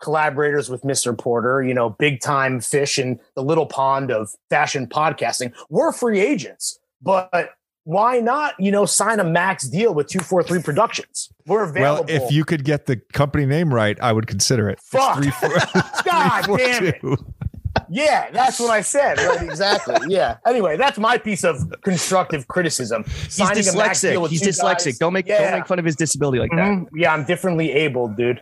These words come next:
Speaker 1: You know.
Speaker 2: So, all right. So
Speaker 1: My
Speaker 2: let me,
Speaker 1: brain is
Speaker 2: I just
Speaker 1: broken.
Speaker 2: wanna, I just wanna be very clear
Speaker 1: Mm-hmm.
Speaker 2: 'cause I, I always appreciate cr-, constructive cr-,
Speaker 1: Yeah.
Speaker 2: uh, criticism.
Speaker 1: Like
Speaker 2: I,
Speaker 1: YouTube
Speaker 2: I always,
Speaker 1: comments. Yeah.
Speaker 2: I always appreciate being coached, you know, and I wanna be clear on this.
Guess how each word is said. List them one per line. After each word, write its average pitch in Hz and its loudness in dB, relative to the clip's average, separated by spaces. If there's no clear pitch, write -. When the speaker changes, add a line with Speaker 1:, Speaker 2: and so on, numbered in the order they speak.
Speaker 1:
You 135 0
know. 135 0
Speaker 2:
So, - 0
all 123 2
right. 98 -2
So - -2
Speaker 1:
My 147 2
Speaker 2:
let 143 0
me, 147 0
Speaker 1:
brain 151 0
is - -
Speaker 2:
I 139 0
just 151 0
Speaker 1:
broken. 190 2
Speaker 2:
wanna, 151 0
I 143 2
just 156 0
wanna 165 0
be 135 0
very 135 0
clear 120 0
Speaker 1:
Mm-hmm. 165 2
Speaker 2:
'cause - 2
I, 139 0
I 143 2
always 127 0
appreciate 117 0
cr-, - -4
constructive 117 0
cr-, - -6
Speaker 1:
Yeah. 117 2
Speaker 2:
uh, 113 2
criticism. 113 0
Speaker 1:
Like 104 0
Speaker 2:
I, - 0
Speaker 1:
YouTube 202 0
Speaker 2:
I 139 2
always, 156 2
Speaker 1:
comments. - -6
Yeah. 165 2
Speaker 2:
I 180 2
always 214 2
appreciate 175 0
being 156 4
coached, - -2
you 113 2
know, 120 2
and 135 0
I 143 2
wanna 165 0
be 165 0
clear 165 0
on 131 0
this. 107 -2